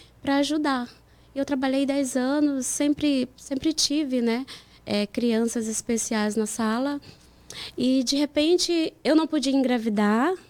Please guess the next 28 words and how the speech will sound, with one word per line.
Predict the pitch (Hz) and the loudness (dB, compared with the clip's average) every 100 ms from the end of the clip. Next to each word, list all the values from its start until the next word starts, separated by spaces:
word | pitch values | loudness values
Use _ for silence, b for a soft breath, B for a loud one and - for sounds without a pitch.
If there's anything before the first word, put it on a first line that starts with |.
| _ - | _ -6
também. | 214 202 208 311 269 | 0 2 2 4 4
É | 214 | 2
um, | 202 202 208 | 2 2 0
é | 190 | 0
um, | 185 196 196 185 185 202 202 | 0 2 2 0 -2 0 2
um | 269 | 2
outro, | 262 262 262 226 B B - | 2 0 -4 -4 B B 0
um | 247 | 2
outro | 277 285 | 4 2
milagre | 262 220 208 233 320 | 2 2 2 0 -2
que | 277 | 0
nós | 247 226 | 0 0
recebemos. | 220 220 202 202 233 311 294 B B B B | -2 -2 0 0 2 0 -2 B B B B
E | 220 233 240 | 0 2 2
eu | 247 | 4
engravidei | 254 254 240 220 233 240 269 311 311 B B B - | 2 2 -2 0 2 2 2 0 -2 B B B 0
E | 240 | 2
o | 254 | 4
Isaac, | 262 294 294 294 285 | 4 2 2 -2 -2
quando | 294 285 277 | 2 2 2
tinha | - 277 269 262 | 0 0 0 0
seis, | - - 277 311 320 | -2 0 2 2 2
seis | - - 277 302 | -2 -2 0 4
meses, | 320 294 320 294 | 4 4 2 2
eu | 277 | 0
comecei | 269 277 277 294 | 2 0 2 0
a | |
desconfiar. | 254 - 294 294 - 349 277 | -2 -2 -2 0 0 0 -2